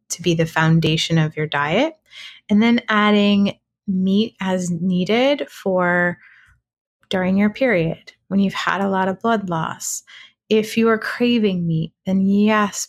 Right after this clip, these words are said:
please eat it. Um, but really having an emphasis on when you do eat meat, that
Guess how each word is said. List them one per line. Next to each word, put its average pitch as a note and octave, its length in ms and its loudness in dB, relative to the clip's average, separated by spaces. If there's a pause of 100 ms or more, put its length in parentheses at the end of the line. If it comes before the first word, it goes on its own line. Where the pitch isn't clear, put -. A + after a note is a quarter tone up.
please E3+ 340 -8
eat G#3+ 180 -2
it. - 420 -4 (400)
Um, F3+ 560 -2 (340)
but G3+ 300 2
really A#3 320 4
having A3 340 2
an F#3+ 200 0
emphasis F#3 920 -2
on F3+ 220 0
when F3+ 140 0
you F3 160 0
do B3 280 0
eat F#3 300 -4
meat, E3+ 320 0 (600)
that F3 460 0